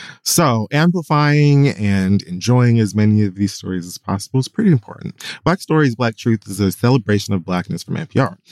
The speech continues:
Each of N P R's Black voices are s-, distinct, varied, and nuanced as the Black experience itself. You can get things from Bobby Shmurda to The Wire,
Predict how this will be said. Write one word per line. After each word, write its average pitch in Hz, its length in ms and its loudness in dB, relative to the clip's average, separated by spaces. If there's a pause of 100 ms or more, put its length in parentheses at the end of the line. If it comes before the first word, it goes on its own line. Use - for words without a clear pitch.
(180)
Each 117 160 0
of 127 100 4
N 123 120 2
P 120 100 -4
R's 104 200 -2
Black 95 220 -4
voices 95 280 -6
are 78 120 -6 (140)
s-, - 160 -18
distinct, - 580 0
varied, 113 440 2
and 92 180 0
nuanced 101 380 2
as 98 220 0
the 95 60 -4
Black 82 320 -8
experience - 440 -12
itself. - 480 -2 (280)
You 104 80 -10
can 101 80 2
get 85 200 -2
things 92 280 0
from 73 120 -12
Bobby 90 300 -2
Shmurda 110 400 0
to - 120 -8
The 82 100 -8
Wire, 104 560 2